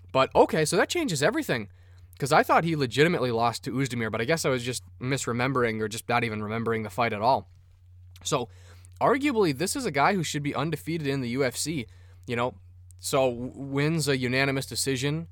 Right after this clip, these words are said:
according to a lot of people, over Oezdemir. That's probably why he's fighting Ra-, uh, Anthony Smith and not fighting, you know, fucking Johnny Walker down in the rankings. So they treated it like Rakic beat Oezdemir.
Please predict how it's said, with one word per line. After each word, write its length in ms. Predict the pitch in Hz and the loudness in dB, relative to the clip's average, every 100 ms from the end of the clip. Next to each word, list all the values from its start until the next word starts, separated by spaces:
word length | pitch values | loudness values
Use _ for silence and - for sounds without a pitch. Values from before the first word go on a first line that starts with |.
| - | -12
according 300 | - 147 135 | -4 0 0
to 100 | 123 | 2
a 40 | 120 | 0
lot 360 | 113 123 143 | 2 6 6
of 80 | 135 | 4
people, 420 | 139 117 117 143 - - - | -2 -2 -2 -4 -6 -20 -4
over 320 | 131 139 127 | 0 0 0
Oezdemir. 420 | 123 135 120 127 | -2 -4 -2 -2
That's 120 | 131 - | -2 0
probably 220 | 151 127 | 0 2
why 200 | 127 131 | 2 2
he's 140 | 113 | 0
fighting 360 | - 147 127 110 | 0 0 0 -2
Ra-, 220 | 113 143 - | 0 0 -2
uh, 260 | 113 104 98 | -4 -2 -2
Anthony 300 | 135 143 113 | -2 -2 -4
Smith 380 | 101 160 147 - - - | -6 -4 -4 -4 -16 -12
and 120 | 117 120 | -4 0
not 180 | 120 | 0
fighting, 480 | - 127 120 113 104 - - - - - | 0 0 0 -4 -8 -14 -20 -20 -20 -16
you 120 | 107 | -10
know, 80 | 104 | -10
fucking 340 | 92 120 110 107 | -6 -6 -6 0
Johnny 260 | 123 120 | 0 2
Walker 380 | 110 120 123 110 | 0 0 0 -2
down 220 | 113 117 | -2 -2
in 60 | 107 | -4
the 60 | |
rankings. 460 | 101 113 131 101 107 | -2 -2 -2 -6 -6
So 100 | 110 | -2
they 120 | 123 | -2
treated 400 | - 196 226 131 | 0 0 2 2
it 180 | 104 98 | 0 -4
like 280 | 113 110 101 | -4 -4 -2
Rakic 500 | 113 110 113 101 92 | -2 -2 -2 -10 -8
beat 180 | 120 90 | -10 -8
Oezdemir. 540 | 113 107 101 101 110 | -10 -8 -8 -6 -8